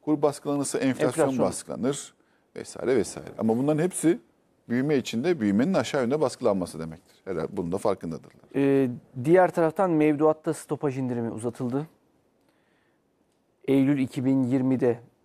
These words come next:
Speaker 2: üç aylığına getirilmişti düzenleme. Ee, şimdi otuz bir Aralık iki bin yirmi iki tarihine kadar devam edecek stopaj indirimi. Bu da T L'yi destekleme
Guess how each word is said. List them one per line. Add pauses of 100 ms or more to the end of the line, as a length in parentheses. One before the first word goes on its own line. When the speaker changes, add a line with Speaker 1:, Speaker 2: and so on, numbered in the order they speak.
(240)
Speaker 2:
üç
aylığına
getirilmişti
düzenleme. (960)
Ee,
şimdi (600)
otuz
bir
Aralık
iki
bin
yirmi
iki
tarihine
kadar
devam
edecek (520)
stopaj
indirimi. (300)
Bu
da
T
L'yi
destekleme